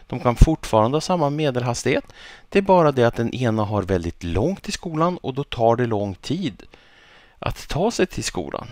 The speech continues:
Så informationen i ett räcker inte. Eh, om man vet att Alma har femhundra meter till skolan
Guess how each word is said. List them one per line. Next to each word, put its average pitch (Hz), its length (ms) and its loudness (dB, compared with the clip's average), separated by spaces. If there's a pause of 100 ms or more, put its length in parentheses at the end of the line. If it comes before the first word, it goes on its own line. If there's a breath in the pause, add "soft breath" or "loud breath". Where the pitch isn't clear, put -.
(160 loud breath)
Så - 220 -2
informationen 180 680 -2
i - 80 -2
ett 180 240 -4
räcker 101 540 -2
inte. - 340 -14 (1400 soft breath)
Eh, 117 320 0
om 147 160 0
man 175 180 4
vet 170 220 2
att 165 200 0
Alma 160 500 4
har 175 200 2
femhundra 202 540 0
meter 175 200 0
till 160 100 -2
skolan 170 520 -2